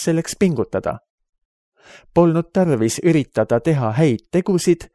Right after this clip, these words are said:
sest need olid tema elu orgaaniline osa. Ta ei osanudki teisiti toimida. Nii oli terve tema elu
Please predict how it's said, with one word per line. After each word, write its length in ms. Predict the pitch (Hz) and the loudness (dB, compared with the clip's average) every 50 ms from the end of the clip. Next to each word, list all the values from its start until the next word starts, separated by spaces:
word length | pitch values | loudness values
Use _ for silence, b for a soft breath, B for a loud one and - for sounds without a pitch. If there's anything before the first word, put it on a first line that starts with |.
| _ _ | _ _
sest 320 | - - 131 120 - - - | -6 -2 -2 -2 -2 -4 -2
need 280 | 156 180 175 160 147 | 0 0 0 0 0
olid 280 | 143 143 139 139 - _ - | 0 0 0 0 -2 _ -4
tema 260 | 139 127 117 110 113 | -4 -2 -2 -2 -2
elu 280 | 139 170 175 151 135 127 - | 0 0 2 2 2 2 2
orgaaniline 760 | 151 131 123 123 - - 180 196 180 175 165 165 165 165 165 | 0 0 -2 -2 -2 -2 0 0 0 0 -2 -2 -2 -2 -2
osa. 360 | 160 151 - - 98 - 113 - _ _ _ _ _ _ _ _ _ _ b b b b b b | -2 -2 -2 -2 -4 -4 -6 -8 _ _ _ _ _ _ _ _ _ _ b b b b b b
Ta 160 | 175 160 131 | 2 4 4
ei 140 | 117 117 147 | 4 2 2
osanudki 600 | 202 196 - 165 135 131 127 123 - - 135 123 | 0 0 0 -2 -2 -2 -4 -6 -6 -6 -4 -2
teisiti 420 | 156 165 175 156 175 160 - 175 | 0 0 0 0 -2 -2 -2 0
toimida. 540 | - 190 156 127 113 95 92 - 90 - - _ _ _ _ _ _ _ _ _ _ _ b b b b b b b b | 0 2 2 0 0 -2 -4 -4 -4 -6 -6 _ _ _ _ _ _ _ _ _ _ _ b b b b b b b b
Nii 320 | 139 151 185 180 156 131 | 0 2 4 4 4 2
oli 180 | 123 120 127 127 | 2 0 0 -2
terve 400 | - - 180 165 156 139 127 120 | 0 0 0 0 2 2 0 0
tema 300 | - 123 117 107 104 135 | 0 -2 -2 -2 -2 0
elu 260 | 180 208 190 143 127 | 0 2 2 2 2